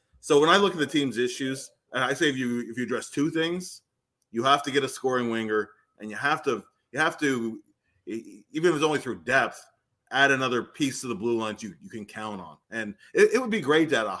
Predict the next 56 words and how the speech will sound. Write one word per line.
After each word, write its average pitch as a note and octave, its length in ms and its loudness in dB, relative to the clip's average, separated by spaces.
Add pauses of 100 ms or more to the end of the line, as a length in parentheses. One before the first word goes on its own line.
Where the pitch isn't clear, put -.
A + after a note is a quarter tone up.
(180)
top A#2+ 240 -2
quality G#2+ 320 -4
center. G#2 200 -8
Don't D#3 140 -2
get F3 100 -4
me C3 100 -2
wrong. A2+ 220 -2
If G2+ 100 -10
you E3 100 -6
could E3 140 0
add D3 80 2
a B2+ 40 2
Mark B2 260 0
Scheifele, B2+ 540 -4 (560)
to B2+ 80 -6
na-, A#2 140 -4
to G#2 160 -10
name, A2 260 -4
you A#2+ 80 -8
know, A2 80 -4
one A#2 140 -4
of G#2+ 40 -10
the G#2 60 -12
guys A#2 240 -4
who's G#2 100 -14
been A2 140 -6
out A2+ 160 0
there A#2 100 -4
in G#2+ 60 -6
trade A2+ 240 -6
rumors, B2 380 -6 (480)
then D#3+ 100 -4
you're F3 100 2
absolutely D#3 420 4
a - 20 0
better A#2 180 2
hockey A2+ 360 -4
team. F2+ 280 -12
But G#2 80 -8
I B2 100 -2
just B2+ 220 -6
think A#2 160 -4
for A#2 100 -8
the G2 220 -8 (460)
dollars B2+ 340 2
and A#2 160 -6
cents B2 260 -2
of G#2 140 -8
cap B2 220 -4
management, D3 500 -6 (160)
that's - 160 -10
gonna E3+ 100 -6
be A#2 80 -6
hard G2+ 240 -10
to D#2+ 60 -20
do. D#2+ 220 -18